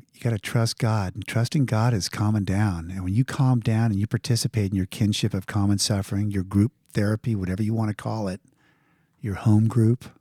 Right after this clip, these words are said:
your posse, you're gonna experience gratitude, man. When you really sit still and listen to your fellow man, and you wanna, you wanna listen to suffering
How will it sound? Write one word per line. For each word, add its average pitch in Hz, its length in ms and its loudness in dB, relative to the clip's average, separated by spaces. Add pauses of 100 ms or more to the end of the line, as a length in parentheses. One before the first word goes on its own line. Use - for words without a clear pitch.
(800)
your 110 100 -4
posse, 113 680 -2 (1900)
you're 117 200 4
gonna 120 160 4
experience 101 640 0
gratitude, 95 640 -4
man. 92 360 -4
When 98 140 -6
you 104 200 2
really 107 420 4 (580)
sit - 360 0
still 104 300 0
and 104 280 0
listen 95 540 0 (600)
to - 140 -6
your 101 120 0
fellow 101 340 0
man, 95 460 0 (380)
and 98 140 -2
you 101 140 2
wanna, 101 280 2 (180)
you 110 120 0
wanna 98 200 2
listen 98 340 -2
to - 120 -10
suffering 104 760 -2